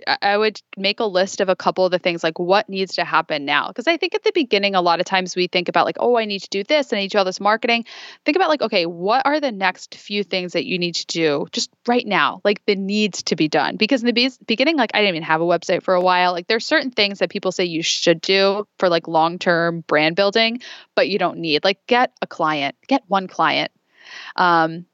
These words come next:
and if you don't know how to do that, just start building connections with people in your industry. And, you know, maybe it's offering some free services so you can get a testimonial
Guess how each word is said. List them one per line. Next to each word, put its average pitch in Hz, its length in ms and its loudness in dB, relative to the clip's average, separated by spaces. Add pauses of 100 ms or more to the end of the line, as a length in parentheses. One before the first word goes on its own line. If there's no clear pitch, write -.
and 202 80 -2
if 202 100 -10
you 226 60 2
don't 226 120 2
know 240 80 2
how 226 100 2
to 208 100 2
do 190 160 -2
that, 185 300 0
just 196 200 -4
start 208 320 -2
building 190 320 0
connections 170 500 -4
with 170 100 -4
people 180 240 -2
in 175 80 0
your 170 160 -2
industry. 165 720 0 (360)
And, 175 600 2
you 180 80 -4
know, 170 160 2
maybe 196 280 2
it's 214 140 0 (120)
offering 185 480 2
some 180 200 -2
free 185 280 0
services 170 540 2
so - 60 -4
you 165 60 -4
can 175 80 -8
get 175 120 4
a 175 60 2
testimonial 160 880 0